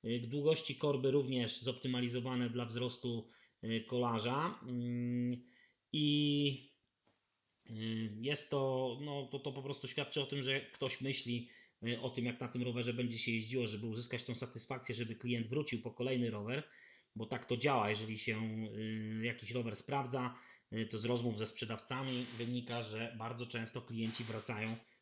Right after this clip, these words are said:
po kolejne rowery, a to dla żony, a to dla siebie jakiś drugi rower, y, i w ten sposób to, y, działa. Y, no to zawsze też zachęca, y, do dobrej obsługi i, i, i w ten sposób się generalnie handel kręci.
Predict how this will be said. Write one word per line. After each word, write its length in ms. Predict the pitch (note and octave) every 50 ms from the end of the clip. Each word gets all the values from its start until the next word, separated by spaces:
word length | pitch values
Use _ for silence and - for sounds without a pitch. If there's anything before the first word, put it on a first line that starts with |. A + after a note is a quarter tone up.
| _ -
po 100 | - -
kolejne 460 | - A#2+ A#2+ B2 A#2+ A#2 A2 G2+ F#2
rowery, 320 | F#2+ F#2+ F2+ F2+ F2 F2 -
a 120 | A#2+ B2
to 140 | B2+ - C3+
dla 180 | G#2 G#2+ F#2 F2+
żony, 380 | F#2 A2 C3+ C#3+ C#3+ C3+ B2+
a 100 | B2+ A2
to 120 | - - G2
dla 140 | F#2+ F2+ -
siebie 280 | - - C3+ C3 C#3
jakiś 260 | C3+ B2 - C3 A#2+
drugi 280 | A#2+ C3+ C3+ B2+ B2 B2+
rower, 400 | B2+ B2+ B2 B2 A#2+ A#2+ A#2+ - - - - - - - _ _ - -
y, 180 | G#2 G#2+ G#2+
i 140 | - - A2+
w 60 | -
ten 160 | - C3+ C3
sposób 480 | B2 - C3 A#2+ A#2+ - A#2+ A#2 A#2+ -
to, 420 | - A2+ A2+ A2+ A2 A2 A2 A2 A2 - - - -
y, 380 | A2+ G#2+ A2 G#2+ G#2+ A2 G#2+ G#2+
działa. 500 | G#2+ B2+ B2+ A#2 G2 E2+ D#2+ - - - _ - - - - - _ _ -
Y, 400 | F2+ A2 A#2 A#2+ A#2+ A#2+ B2 C3
no 120 | E3 F#3+ G3
to 120 | F#3+ F#3+
zawsze 300 | E3+ F3 E3 - - D#3+
też 120 | - D#3+ C#3
zachęca, 680 | B2+ C#3+ A#2 C#3 B2+ B2+ B2 C3+ B2+ A#2+ B2 B2 - -
y, 160 | B2 A#2+ A#2+ A#2
do 140 | A#2 B2
dobrej 320 | B2 B2+ A#2+ B2 B2 B2 A2+
obsługi 720 | A2+ A2 - - C3 B2 A#2+ A#2 A#2 A#2 A#2 A2+ - B2+
i, 220 | B2 B2 - - _ _ _ _ _ _ -
i, 680 | A#2+ A#2 A#2 A#2 A#2 A2+ A2+ A2+ A#2 A#2 A#2 - A2+
i 40 | G#2
w 40 | -
ten 140 | - B2+ A#2
sposób 260 | - A#2+ A#2 A#2+ -
się 100 | - G#2+
generalnie 420 | A2 G#2 A2 A2 A2 A2 A2 G#2+
handel 440 | - - G#2+ G#2+ G#2 G#2 G2+ - - -
kręci. 440 | - A2+ G2 F2+ E2 - - -